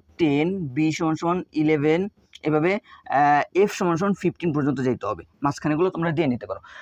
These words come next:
তো তোমাদের কিন্তু just এগুলো মনে রাখতে হবে। তাহলে বি সমান সমান ইলেভেন সমান সমান কত? বি। তার মানে, আহ, অ্যান্সার হবে হচ্ছে ফাইভ বি। Just আমরা কি করলাম? আমরা just একটা বাইনারি সংখ্যাকে চার বিট নিলাম, চার বিট নেওয়ার পরে মুখস্থ, মুখস্থর উপরে নির্ভর না করে আমরা just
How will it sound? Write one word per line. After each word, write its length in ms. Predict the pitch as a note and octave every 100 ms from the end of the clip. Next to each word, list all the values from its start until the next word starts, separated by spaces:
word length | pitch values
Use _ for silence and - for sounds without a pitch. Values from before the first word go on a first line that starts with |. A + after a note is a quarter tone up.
| -
তো 80 | G3+
তোমাদের 280 | A3 A#3 B3+
কিন্তু 180 | B3+ B3
just 280 | A3+ -
এগুলো 220 | A3 A3+ A#3
মনে 180 | F#3
রাখতে 200 | D3+ A#2+
হবে। 100 | B2
তাহলে 160 | A#2+ F#3+
বি 260 | C#3+ G3+ G#3+
সমান 240 | A#3+ A3+
সমান 260 | A#3+ G#3+ C#3+
ইলেভেন 360 | F#3 F#3+ G#3+
সমান 200 | G#3+ A3
সমান 200 | A3 A3
কত? 260 | - - C4+ - - D#3+ E3
বি। 180 | F3
তার 140 | B2+ D#3
মানে, 140 | G3+
আহ, 560 | B3 B3 - - D3 D#3+
অ্যান্সার 320 | E3 F3+ G#3
হবে 100 | F#3+
হচ্ছে 280 | G3+ - A#3+
ফাইভ 600 | A#3+ - D3 C#3 D3+ A3 - - C3+
বি। 200 | C3 - _ -
Just 120 | D#3
আমরা 160 | E3 F3+
কি 100 | F3+
করলাম? 280 | A3 E3+ A2+ - - -
আমরা 280 | C#3+ D#3 F3+
just 260 | D3 D#3 -
একটা 180 | D3+ D#3+
বাইনারি 360 | C3+ C#3 E3
সংখ্যাকে 460 | E3+ E3+ E3 G3+ A3+ - - _ _
চার 260 | - D#3 D#3
বিট 160 | F3+ -
নিলাম, 300 | G3+ G3 B3 - _ _
চার 260 | - F#3+ G#3
বিট 220 | A3 -
নেওয়ার 240 | G3 D#3 C3+
পরে 240 | E3 G#3
মুখস্থ, 500 | F#3 D3 E3 G3+ - A3+ G#3+
মুখস্থর 540 | E3+ D3+ D#3 G#3 - G#3+
উপরে 200 | F3+ F#3+
নির্ভর 320 | D3+ D3+ F#3+
না 180 | C#3 B2+
করে 160 | E3
আমরা 140 | E3+ B2+
just 200 | D#3